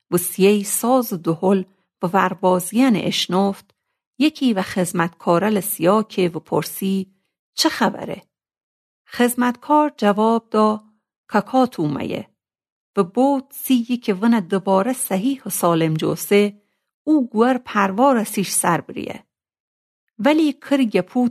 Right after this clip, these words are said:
تش گروت و نخواست و هونه بره. پا بوش اومه و در و وش التماس که.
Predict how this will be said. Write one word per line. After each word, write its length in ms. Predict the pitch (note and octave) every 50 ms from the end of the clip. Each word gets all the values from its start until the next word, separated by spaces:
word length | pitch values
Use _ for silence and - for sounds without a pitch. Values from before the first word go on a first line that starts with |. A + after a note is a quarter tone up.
| A#3+
تش 400 | - - - B3+ A#3+ - - -
گروت 480 | - - - - - - - _ - _ _ _ _ _ _ _ _ _ _ _ _ -
و 40 |
نخواست 640 | A3 A3+ A#3+ D4+ D4+ - - G3 F3+ E3 E3 - - -
و 40 |
هونه 360 | E3+ - - F3 D#3+ D#3 D3+ -
بره. 320 | - - - - G3+ F#3+ - _ _ _ _ _ _ _ _ _ _ _ _ _ _ _
پا 200 | - A#3 A3+ A#3
بوش 400 | G#3 - D4 D#4 D4+ B3+ - -
اومه 260 | G3+ F#3+ G3 G#3+ G#3+ G3+
و 100 | F#3 F3+
در 260 | - G#3 G#3+ G#3+ A3 G#3+ _ _ _ _ _ _ _
و 80 | F3 F3
وش 240 | F#3 F3 F3 - - -
التماس 720 | F3+ E3 D#3+ - - F3+ F3 F3 F3 D3+ D3+ - - -
که. 240 | - - - -